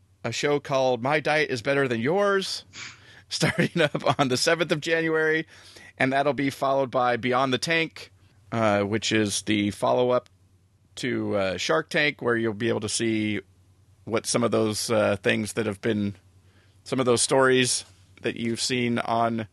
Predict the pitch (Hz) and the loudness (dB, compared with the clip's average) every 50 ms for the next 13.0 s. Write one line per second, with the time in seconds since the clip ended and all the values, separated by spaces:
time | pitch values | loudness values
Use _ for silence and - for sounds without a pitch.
0 | _ _ - - - _ _ _ _ _ _ 123 120 117 123 131 123 135 131 123 | _ _ -20 -20 -20 _ _ _ _ _ _ -4 -2 0 0 -2 0 -2 -2 0
1 | - 139 139 135 135 123 123 127 127 123 120 113 101 - 120 120 123 127 131 135 | 0 0 2 2 2 2 0 0 0 0 0 -2 -2 -2 0 0 2 0 0 -2
2 | 135 135 156 - - - - 113 120 - - 151 151 - 127 - - 139 131 131 | -4 -8 -10 -16 -8 -4 -2 -2 -2 -2 -4 -6 -4 -4 -4 -4 -2 -2 0 0
3 | 135 135 139 - _ _ _ _ _ _ _ _ _ _ _ _ - - 139 139 | 0 -2 -4 -10 _ _ _ _ _ _ _ _ _ _ _ _ -4 -2 0 2
4 | 139 135 - - 135 - 147 131 123 - 127 - 127 123 120 117 - - 127 123 | 2 2 0 -2 -2 0 0 0 0 0 0 0 0 0 0 -2 -2 0 0 0
5 | 117 123 120 - 123 113 - 127 123 120 120 120 120 117 117 117 117 120 - - | 2 0 0 0 -2 -2 0 0 2 2 2 2 2 2 2 2 0 -2 -4 -8
6 | _ _ _ _ _ 131 147 151 160 160 156 156 151 - - _ - - - 139 | _ _ _ _ _ -4 -2 0 0 0 2 0 -2 -2 -4 _ -20 -12 -4 -2
7 | 160 185 190 170 160 156 151 156 160 160 156 170 170 170 165 160 - - 139 131 | 0 0 0 0 0 0 2 2 2 2 2 2 2 2 2 0 0 0 2 2
8 | 131 131 123 123 - - - 170 175 185 180 180 175 175 170 170 170 170 - _ | 2 2 0 0 -4 -2 0 0 0 2 2 2 2 2 2 2 0 -2 -4 _
9 | _ _ _ _ _ _ _ _ _ _ _ _ _ _ _ 123 135 139 143 143 | _ _ _ _ _ _ _ _ _ _ _ _ _ _ _ 0 2 2 2 2
10 | 143 143 131 127 - - _ _ _ _ - - 143 147 147 139 139 135 127 123 | 0 -2 -2 -2 -4 -4 _ _ _ _ -10 -2 0 0 2 2 2 0 2 2
11 | 127 120 120 120 - 160 170 175 170 165 160 160 123 135 135 135 139 - - 147 | 2 2 2 0 0 0 0 2 2 2 2 2 2 2 0 0 -2 -2 0 0
12 | 143 139 139 117 - 120 117 113 117 113 110 110 123 131 127 143 139 - - | 2 2 2 2 0 0 0 0 0 0 0 0 0 0 0 -2 -4 -4 -10